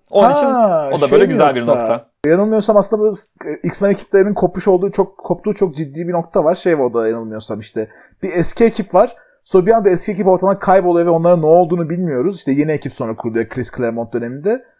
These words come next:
Speaker 2: Sonradan öğreniyoruz
Speaker 1: Ha,
Speaker 2: ki
Speaker 1: işte
Speaker 2: aslında
Speaker 1: o yeni ekip sayısı, evet.
Speaker 2: Hani o eski ekip bir adaya gidip oradan geri dönememişler ve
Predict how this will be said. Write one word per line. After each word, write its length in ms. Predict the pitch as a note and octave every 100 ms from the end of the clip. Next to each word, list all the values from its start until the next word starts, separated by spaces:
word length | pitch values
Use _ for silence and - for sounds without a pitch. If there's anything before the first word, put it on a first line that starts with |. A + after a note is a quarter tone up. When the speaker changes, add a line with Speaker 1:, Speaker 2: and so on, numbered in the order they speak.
| _
Speaker 2:
Sonradan 360 | - E3+ E3+ F#3+
öğreniyoruz 440 | F3 F3 G3 F3+ -
Speaker 1:
Ha, 40 |
Speaker 2:
ki 40 | -
Speaker 1:
işte 80 |
Speaker 2:
aslında 140 | F3 B3
Speaker 1:
o 20 |
yeni 200 | A#3 -
ekip 260 | - - - _ _ _
sayısı, 420 | - D3 A#2+ -
evet. 380 | D3 A2+ - - _ _
Speaker 2:
Hani 200 | C#3 D3
o 120 | C#3 - _ _ E3
eski 280 | E3+ -
ekip 360 | G#3+ G#3+ - -
bir 60 | F#3+
adaya 240 | F3+ G3+
gidip 280 | F#3 G3 F#3+
oradan 320 | F3 F#3 F3+
geri 200 | F3 F3
dönememişler 680 | E3 F#3+ E3+ D3 - D#3 F3+
ve 160 | F#3